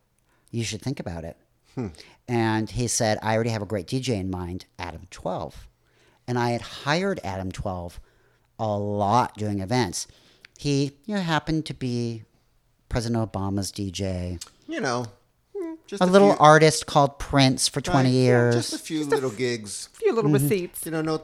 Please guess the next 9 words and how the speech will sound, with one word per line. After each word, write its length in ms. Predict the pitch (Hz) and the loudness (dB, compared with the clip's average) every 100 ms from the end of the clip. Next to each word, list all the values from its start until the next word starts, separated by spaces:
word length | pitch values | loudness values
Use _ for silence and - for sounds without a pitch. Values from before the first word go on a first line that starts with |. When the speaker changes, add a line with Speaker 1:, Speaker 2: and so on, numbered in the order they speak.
| 156 | -6
Speaker 2:
nothing 260 | 160 165 | -8 -6
big. 200 | 113 107 - - - | -6 -6 -6 -12 6
Speaker 1:
Diddy, 420 | 165 147 147 123 - _ | 8 10 8 4 -12 _
Stevie 340 | - - 180 151 | -10 0 2 4
Wonder, 400 | 127 127 123 120 - | 4 4 2 -2 -10
Queen 180 | - 160 | 4 6
Speaker 2:
You 60 | 147 | 6
know. 60 | |
Speaker 1:
Latifah. 320 | 117 120 120 | 2 0 -2